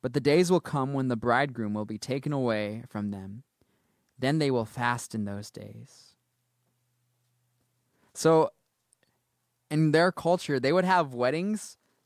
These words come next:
that were two-week-long celebrations. And the first week, everyone gathered together, and they had the marriage ceremony right in the middle of that.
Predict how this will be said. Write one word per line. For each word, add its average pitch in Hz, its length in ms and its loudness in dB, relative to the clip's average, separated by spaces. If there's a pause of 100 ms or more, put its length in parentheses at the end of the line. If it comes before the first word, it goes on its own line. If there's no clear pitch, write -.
(120)
that 131 200 -2
were 131 400 -2 (240)
two-week-long 160 840 -2
celebrations. 110 1040 -2 (760)
And 143 160 -2
the 139 60 4
first 190 420 2
week, 135 440 -2 (1040)
everyone 151 440 4
gathered 147 400 2
together, 131 580 2 (880)
and 139 140 -2
they 143 60 0
had 156 160 0
the 147 100 0
marriage 147 340 2
ceremony 147 680 -2
right 135 220 0
in 151 100 -2
the 147 60 -2
middle 139 380 2
of 123 120 0
that. 120 300 -4